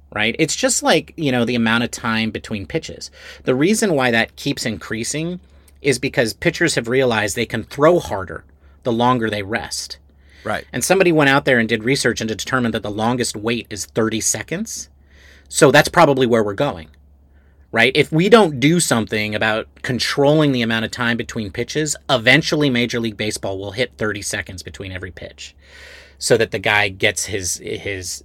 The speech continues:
Speaker 1: you know, as much rest as he
Speaker 2: Oh, it,
Speaker 1: possibly
Speaker 2: it'll, the
Speaker 1: can,
Speaker 2: rule will
Speaker 1: so he
Speaker 2: change
Speaker 1: could
Speaker 2: before then, because there's no way Manfred's gonna
Speaker 1: Right.
Speaker 2: let a game go.
Speaker 1: Right. Well, there's, and good. We shouldn't. But because that's where the game is going. But what I'm saying is, is that they will do it. Teams will do whatever they can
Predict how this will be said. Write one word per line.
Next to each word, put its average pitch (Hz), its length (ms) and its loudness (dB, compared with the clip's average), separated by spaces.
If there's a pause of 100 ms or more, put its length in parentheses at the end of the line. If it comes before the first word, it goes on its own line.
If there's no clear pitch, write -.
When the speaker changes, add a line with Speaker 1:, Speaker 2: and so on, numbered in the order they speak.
Speaker 1:
you 110 140 -12
know, 90 160 -12
as 107 160 -8
much 107 240 -6
rest 101 300 -4
as 110 60 -2
he 131 60 4
Speaker 2:
Oh, 110 60 2
it, - 40 -6
Speaker 1:
possibly 170 200 6
Speaker 2:
it'll, 185 160 8
the 151 100 6
Speaker 1:
can, 208 100 8
Speaker 2:
rule 185 100 12
will 143 60 10
Speaker 1:
so 120 40 -2
he - 40 -2
Speaker 2:
change 127 160 4
Speaker 1:
could 104 60 -2
Speaker 2:
before 101 220 0
then, 80 160 -4
because 110 180 -4
there's 127 160 0
no 139 80 6
way 131 120 8
Manfred's 107 440 0
gonna 269 100 4
Speaker 1:
Right. 151 180 10
Speaker 2:
let 82 180 -4 (280)
a - 80 -6
game 87 280 -6
go. 82 160 -6
Speaker 1:
Right. 170 240 10
Well, 190 180 10
there's, 214 240 10
and 180 280 6
good. 135 440 8
We 170 120 4
shouldn't. - 500 2 (200)
But 160 140 2
because 185 180 4
that's 180 180 4
where 196 80 4
the 160 80 2
game 156 200 4
is 139 80 0
going. 180 240 8
But 147 80 6
what 156 100 6
I'm 156 60 4
saying 214 320 4
is, 127 120 2
is 127 80 0
that 135 160 2
they 143 160 8
will 156 140 6
do 170 240 4
it. 117 300 -4
Teams 233 280 4
will 180 120 4
do 147 280 2
whatever 135 400 4
they 127 140 0
can 147 500 -4